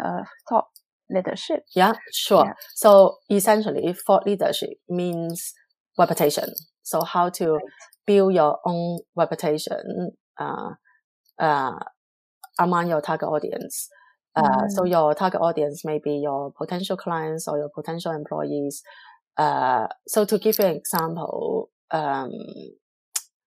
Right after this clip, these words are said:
Speaker 2: for our clients who are in interior design, architecture, property development world, so our goal is to help our clients to be seen as the leader in the industry. So,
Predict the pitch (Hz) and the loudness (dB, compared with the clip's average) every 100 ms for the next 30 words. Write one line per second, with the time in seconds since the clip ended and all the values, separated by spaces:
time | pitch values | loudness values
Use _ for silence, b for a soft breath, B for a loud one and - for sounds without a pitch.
0 | _ _ _ _ - - - 180 165 165 | _ _ _ _ -18 -4 2 4 6 6
1 | 156 156 196 170 139 147 185 160 147 - | 6 2 2 2 0 -6 -4 -2 -2 -6
2 | 165 147 - 165 160 185 175 156 - 165 | -8 -8 -8 -10 -6 -4 -4 -4 -2 -2
3 | - 165 165 - 160 - 160 151 147 180 | 0 -2 -4 -6 -6 -2 0 0 -2 -8
4 | 175 165 156 151 156 151 151 147 147 143 | -6 -8 -6 -4 -2 -2 -4 -6 -6 -4
5 | 170 190 - B B B B - 185 170 | -4 -4 -8 B B B B -2 2 4
6 | 160 - 160 151 156 180 160 180 233 226 | 4 0 2 2 2 4 4 4 0 -4
7 | _ - 160 - 156 180 165 147 160 143 | _ -8 -6 -6 -4 0 0 0 -4 -4
8 | 139 - 160 156 - - 156 180 220 202 | -6 -8 -6 -4 -4 -2 -2 -2 -2 -4
9 | - _ 151 147 - 147 143 - _ _ | -8 _ -6 -6 -2 -2 -2 -6 _ _
10 | 226 220 220 - - - _ _ _ 180 | 4 4 4 2 -2 -6 _ _ _ -6
11 | 156 156 165 160 139 - - - _ _ | 0 -2 -2 -8 -6 -6 -8 -10 _ _
12 | _ _ - 165 147 | _ _ 0 4 6